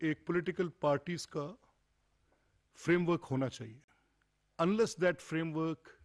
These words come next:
is achieved, और जब तक ये बातचीत के साथ इन बुनियादी सवालात का जवाब नहीं मिलता, यानी ये बात तो तय है, ठीक है,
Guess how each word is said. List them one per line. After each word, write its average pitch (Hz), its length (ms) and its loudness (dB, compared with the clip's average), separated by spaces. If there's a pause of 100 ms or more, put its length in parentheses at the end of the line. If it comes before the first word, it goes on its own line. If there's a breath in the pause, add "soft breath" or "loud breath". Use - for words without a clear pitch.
(200)
is 131 420 -6 (140)
achieved, 135 500 -8 (120)
और 135 140 -4
जब 135 140 -2 (100)
तक 143 120 -4 (100)
ये 135 60 -2
बातचीत 135 560 -4
के 151 100 -6
साथ 139 280 -2 (640 soft breath)
इन 240 220 2
बुनियादी 156 480 0
सवालात 127 560 0
का 139 120 -4
जवाब 117 320 -2
नहीं 113 100 -4
मिलता, 98 340 -12 (760 soft breath)
यानी 139 180 2
ये 147 180 2
बात 156 280 2
तो 147 80 -2
तय 190 200 2
है, 170 180 0
ठीक 117 260 -4
है, 185 160 -8